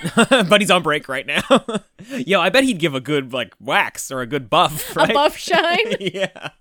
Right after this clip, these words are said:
Speaker 2: I do, I do appreciate that we're including him in the slasher villain category. <laughs> But yeah, Michael's, Michael's body, Michael the boyfriend's body, doesn't show up until the finale of the movie, which is also where we find Rachel.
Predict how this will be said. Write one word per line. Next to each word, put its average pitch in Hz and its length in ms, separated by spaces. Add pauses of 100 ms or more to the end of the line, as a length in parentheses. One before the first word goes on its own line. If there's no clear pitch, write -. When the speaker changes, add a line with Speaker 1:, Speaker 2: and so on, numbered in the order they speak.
(320)
Speaker 2:
I - 100
do, 131 220
I 127 140
do 139 140
appreciate 117 360
that 113 100
we're 107 140
including 101 340
him 107 120
in 101 80
the 107 80
slasher 123 440
villain 131 300
category. 165 880
<laughs> - 40 (280)
But 175 160
yeah, 175 180
Michael's, 170 600
Michael's 147 380
body, 85 400
Michael 117 320
the 117 80
boyfriend's 104 680
body, 87 420
doesn't 104 560
show 98 300
up 95 140
until 98 240
the 90 80
finale 90 420
of 87 80
the 87 60
movie, 85 340
which 92 160
is 107 80
also 110 220
where 107 100
we 98 100
find 95 240
Rachel. 82 520